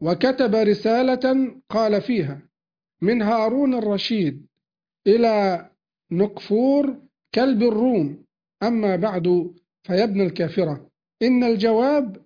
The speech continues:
ما ترى لا ما تسمع". وخرج من فوره بجنوده وجيشه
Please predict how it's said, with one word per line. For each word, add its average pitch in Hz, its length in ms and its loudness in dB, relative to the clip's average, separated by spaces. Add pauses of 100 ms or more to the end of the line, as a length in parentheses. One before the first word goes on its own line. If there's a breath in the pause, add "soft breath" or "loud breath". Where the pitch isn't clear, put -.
(160)
ما 226 380 -2
ترى 202 800 -2
لا 196 240 0
ما 170 160 -4
تسمع". 143 560 -10 (360)
وخرج 220 460 -2
من 196 200 -2
فوره 190 640 -4 (420)
بجنوده 196 760 2
وجيشه 214 600 -2